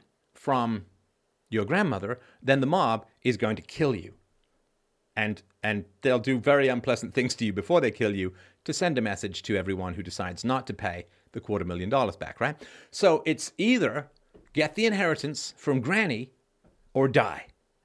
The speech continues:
right? And you don't have a job, you don't have savings, you don't have opportunities, whatever, right?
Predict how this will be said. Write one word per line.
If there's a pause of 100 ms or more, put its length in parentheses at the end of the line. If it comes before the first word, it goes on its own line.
(760)
right? (600)
And
you
don't
have
a
job,
you
don't
have
savings,
you
don't
have
opportunities,
whatever,
right?